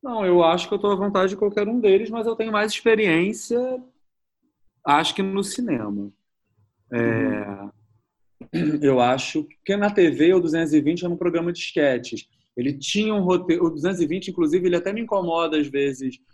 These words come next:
Speaker 1: As pessoas postam muito esquetes isoladas do Duzentos e vinte, e o Duzentos e vinte, ele era um programa ma-, ele é um programa mais legal de ser visto inteiro do que isoladamente. Porque, é, o Duzentos e vinte era o Paulo Gustavo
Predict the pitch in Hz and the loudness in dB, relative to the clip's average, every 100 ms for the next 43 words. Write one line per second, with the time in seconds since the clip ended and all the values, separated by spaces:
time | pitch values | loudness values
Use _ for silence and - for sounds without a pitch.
0 | _ - 123 - 147 170 156 - 165 165 | _ -8 -6 -4 -2 -2 -2 -2 0 0
1 | - 170 147 143 151 151 151 110 - _ | -2 -4 -2 2 2 2 0 -8 -8 _
2 | - 127 - 139 143 156 135 127 143 131 | -6 -6 0 2 2 -2 -6 -2 0 2
3 | 131 135 131 123 123 120 131 127 123 120 | 2 0 -2 -4 -8 -6 -8 -6 -8 0
4 | 160 170 151 - 104 _ _ - 185 156 | 0 0 -4 -8 -10 _ _ 0 0 2
5 | 185 170 170 160 190 190 180 180 175 170 | -2 2 2 2 -2 0 2 0 0 0
6 | 170 170 165 165 - 147 147 170 190 170 | 0 -2 -2 -4 -2 2 4 4 0 -2
7 | 151 151 156 185 226 202 160 156 147 - | -2 -2 -2 -2 -2 -2 0 0 -2 -2
8 | 147 127 151 - 156 - 165 190 190 - | -2 0 -2 0 -6 0 0 0 -4 -4
9 | 190 185 190 180 185 196 151 127 123 - | -4 -2 0 -2 -2 -4 -4 -4 -8 -12
10 | 107 - _ _ _ _ 139 135 - 143 | -16 -16 _ _ _ _ -6 -6 0 2
11 | 143 143 - 147 143 135 131 147 147 151 | 4 0 -4 -8 -4 -2 0 2 2 2
12 | 170 180 190 175 165 156 151 - 131 113 | -2 -2 -4 -2 -2 -2 -6 -4 -2 -2
13 | - 320 | -6 -16